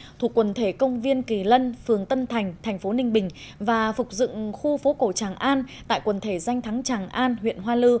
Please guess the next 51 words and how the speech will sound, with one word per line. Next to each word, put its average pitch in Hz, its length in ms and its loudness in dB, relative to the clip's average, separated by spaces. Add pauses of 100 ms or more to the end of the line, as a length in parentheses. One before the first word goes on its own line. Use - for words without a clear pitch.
(240)
là 214 100 0
hoạt 208 180 -2
động 202 160 -2
du 247 140 -2
lịch 226 160 -4
trọng - 180 -4 (120)
tâm 247 220 2
thực 240 180 -8
hiện 226 200 -2
các 269 120 -6
chủ 196 200 -4
trương 233 280 2
của 196 160 -4
tỉnh 175 220 -6
Ninh 214 160 -2
Bình 202 160 2 (240)
trong 226 160 0
phát 294 140 -4
triển 208 180 0
du 190 120 -2
lịch 208 180 -2
Ninh 208 180 -2
Bình 190 180 0 (200)
giai 220 180 2
đoạn 208 160 -2
hai 214 140 -6
nghìn 196 180 -4
không 214 180 -4
trăm 220 180 -4
hai 214 100 -4
mươi 208 60 0
mốt 262 180 0
hai 214 140 -4
nghìn 190 200 -4
không 202 180 -6
trăm 202 180 -6
ba 202 100 0
mươi, 214 280 4 (220)
định 202 180 -2
hướng 196 220 -2
đến 196 140 -2
năm 214 140 -4
hai 214 140 -4
nghìn 185 180 -6
không 196 180 -8
trăm 196 220 -6
bốn 185 160 -2
mươi 240 100 4
lăm, 226 200 4 (340)
với 220 100 2
mục 277 140 0